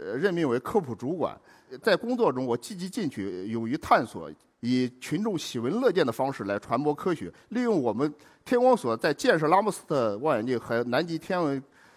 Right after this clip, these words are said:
望远镜的这个过程中形成的独特科普优-，资源和优势，来给广大人民做科学传播的工作，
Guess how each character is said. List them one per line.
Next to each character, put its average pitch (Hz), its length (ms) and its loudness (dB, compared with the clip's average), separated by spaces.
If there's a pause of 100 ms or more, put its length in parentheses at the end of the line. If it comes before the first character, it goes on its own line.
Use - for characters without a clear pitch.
(120)
望 165 180 6
远 143 100 4
镜 170 140 2
的 127 120 4
这 127 120 -6
个 139 100 -2
过 180 180 2
程 120 120 -4
中 120 100 -4
形 135 260 -4
成 151 100 -4
的 143 120 0 (180)
独 208 160 -4
特 180 260 4
科 - 180 2
普 113 160 -2
优-， 151 120 0 (100)
资 226 200 -6
源 98 200 0
和 123 120 -4
优 208 220 -2
势， - 200 -2 (120)
来 117 160 -2
给 107 340 -4 (500)
广 139 240 4
大 139 300 8
人 139 160 4
民 143 180 2
做 127 340 2 (380)
科 214 120 4
学 165 140 4
传 160 240 2
播 180 120 2
的 156 100 0
工 139 200 0
作， 139 200 -4